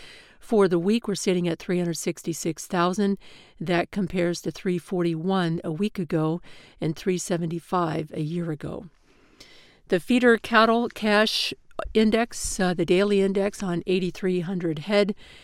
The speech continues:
was at two thirty-six eighteen. So that's a big jump.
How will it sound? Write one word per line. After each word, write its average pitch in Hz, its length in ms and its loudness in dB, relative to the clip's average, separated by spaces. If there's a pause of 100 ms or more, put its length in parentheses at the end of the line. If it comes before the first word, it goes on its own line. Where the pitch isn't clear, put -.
(220)
was 180 240 2
at - 180 0
two 247 180 -2
thirty-six 220 640 -2
eighteen. 180 520 -2
So - 100 -6
that's 240 180 -2
a 185 40 -4
big 175 300 -2
jump. - 440 -2